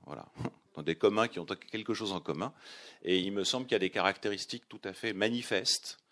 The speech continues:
qu'il faut avoir présentes à l'esprit lorsqu'on réfléchit sur les rapports entre ces communs-là et d'autre part la logique de la souveraineté.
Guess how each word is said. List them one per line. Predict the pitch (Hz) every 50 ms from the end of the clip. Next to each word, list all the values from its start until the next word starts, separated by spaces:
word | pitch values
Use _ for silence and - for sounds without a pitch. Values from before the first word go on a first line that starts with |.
| _ _ _
qu'il | - 87
faut | - 98 95 107
avoir | 98 92 104 104 -
présentes | - - 101 92 95 107 107
à | 98 82
l'esprit | 80 80 - - - - 120 135
lorsqu'on | 104 85 - - - 82
réfléchit | 85 82 - - - - 113
sur | 107 - -
les | 85 78
rapports | 80 80 80 - - 98
entre | 87 82 - - 82 78 - - - - - - _ -
ces | - - - 107
communs-là | - 110 104 101 95 95 95 95 104 113 113
et | 92
d'autre | 90 87 - - 87
part | - - 98 95
la | 92
logique | 85 82 82 80 85 95 85
de | 82
la | 78 80
souveraineté. | 80 - - 78 78 78 76 78 - - -